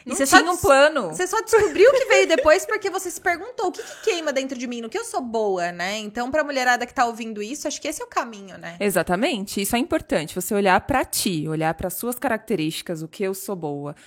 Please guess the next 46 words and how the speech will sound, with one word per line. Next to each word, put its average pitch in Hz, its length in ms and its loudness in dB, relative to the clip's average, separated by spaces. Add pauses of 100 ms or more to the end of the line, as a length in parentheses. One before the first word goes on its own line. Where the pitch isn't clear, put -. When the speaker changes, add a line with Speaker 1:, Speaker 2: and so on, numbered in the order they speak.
(120)
Speaker 2:
no 180 80 -8
que 202 180 -8
eu 196 80 0
já 190 160 -4
fui 202 160 -10
boa. 151 400 -12 (240)
Olhar 226 400 4
pra 240 180 -2 (280)
lá 262 220 6
atrás, 247 520 2
cara. 170 580 2
Eu, 226 120 6
com 311 100 -4
nove 285 300 4
anos, 254 240 6
eu 302 60 2
fui 294 120 0
vender 262 440 4
ri-, 320 180 0
é, 202 160 8
rifa 247 420 2
pra 247 160 0
poder 240 240 0 (140)
comprar, 254 560 6
o, 254 100 4
é, 196 180 8
ter, 208 260 0
ganhar 220 360 2
ali 254 220 2
o 247 60 2
ovo 247 120 4
de 254 100 -8
Páscoa, 254 320 6
porque 269 220 -4
nessa 262 540 6
época 214 400 8
minha 269 100 0
família 262 280 4
não 277 180 0
podia 330 580 0
me 381 60 -4
dar 262 100 6
um 262 60 4
ovo 240 120 0
de - 80 -12
Páscoa. - 540 2